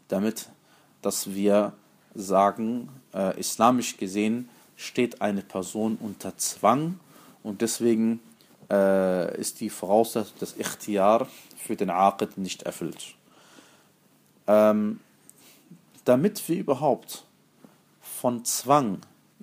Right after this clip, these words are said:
religiös gesehen sprechen können, müssen sieben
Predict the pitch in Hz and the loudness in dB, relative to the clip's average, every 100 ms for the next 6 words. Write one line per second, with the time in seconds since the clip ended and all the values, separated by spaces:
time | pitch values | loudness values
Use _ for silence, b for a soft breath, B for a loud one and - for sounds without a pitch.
0 | - 110 107 101 104 131 135 - 110 107 | -16 -2 0 0 2 4 4 0 -2 -2
1 | 98 - - 131 139 131 104 - - 123 | -2 -4 -2 -2 -2 -4 -8 -8 -4 -2
2 | 147 185 214 B B B B - 120 160 | 0 -2 -2 B B B B -8 -2 -2
3 | - 143 107 107 156 170 156 175 202 | -2 -4 -4 -4 -4 -2 0 0 -2